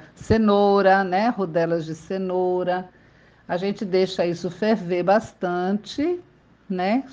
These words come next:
pra que solte todos os aromas, todos os sabores dos ingredientes. Depois eu coo, uso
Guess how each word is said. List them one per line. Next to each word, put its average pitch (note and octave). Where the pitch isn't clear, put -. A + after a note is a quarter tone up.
pra F3
que -
solte D#3+
todos G3
os F#3+
aromas, E3+
todos E3
os E3
sabores D#3
dos D3+
ingredientes. E3
Depois G3
eu A3
coo, G3+
uso F3+